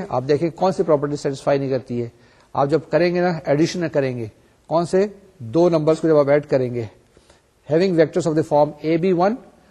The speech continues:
اور C D one، جب ان کو ایڈ کریں گے تو آپ کے پاس کیا جائے گا؟ A plus C، B plus D and two۔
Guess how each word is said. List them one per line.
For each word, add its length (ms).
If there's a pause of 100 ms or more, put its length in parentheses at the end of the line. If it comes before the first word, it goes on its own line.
(160)
اور 120
C 260
D 120
one، 180
جب 100
ان 100
کو 80
ایڈ 180
کریں 200
گے 40
تو 120
آپ 80
کے 60
پاس 220
کیا 100
جائے 180
گا؟ 120
A 40
plus 280
C، 260 (760)
B 80 (160)
plus 240
D 40 (280)
and 280
two۔ 100